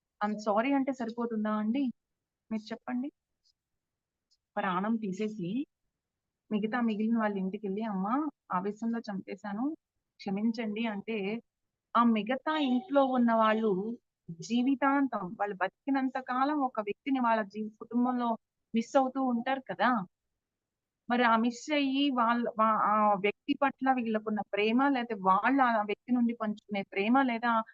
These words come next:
జీవన ప్రయాణంలో వారితో ఉన్న సహకారం, ఇవన్నీ కోల్పోతారు కదా. మరి ఇప్పుడు just నువ్వు సారీ చెప్పావు కదా అంటే, మరి కోల్పోయినప్పుడల్లా వాళ్ళు గుర్తొస్తూనే ఉంటుంది కదా, గుర్తొచ్చినప్పుడల్లా కన్నీళ్ళు పెడుతూనే ఉంటారు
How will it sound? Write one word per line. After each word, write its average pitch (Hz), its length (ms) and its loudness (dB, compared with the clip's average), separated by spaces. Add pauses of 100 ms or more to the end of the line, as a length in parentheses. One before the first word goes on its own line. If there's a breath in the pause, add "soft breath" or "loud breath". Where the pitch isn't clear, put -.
(300)
జీవన 240 400 2
ప్రయాణంలో 226 560 0
వారితో 202 440 2
ఉన్న 208 360 0
సహకారం, 247 800 0
ఇవన్నీ 262 540 -2
కోల్పోతారు 254 640 -2
కదా. 214 360 -2 (1300)
మరి 262 120 2
ఇప్పుడు 247 420 2
just 240 380 -2
నువ్వు 294 180 -2
సారీ 254 340 4
చెప్పావు 277 280 2
కదా 269 200 2
అంటే, 262 220 2
మరి 254 240 2 (100)
కోల్పోయినప్పుడల్లా 302 960 2
వాళ్ళు 277 200 6
గుర్తొస్తూనే 269 680 -2
ఉంటుంది 220 340 -2
కదా, 208 280 -6 (420)
గుర్తొచ్చినప్పుడల్లా 277 840 2
కన్నీళ్ళు 285 400 2
పెడుతూనే 294 440 0
ఉంటారు 202 340 0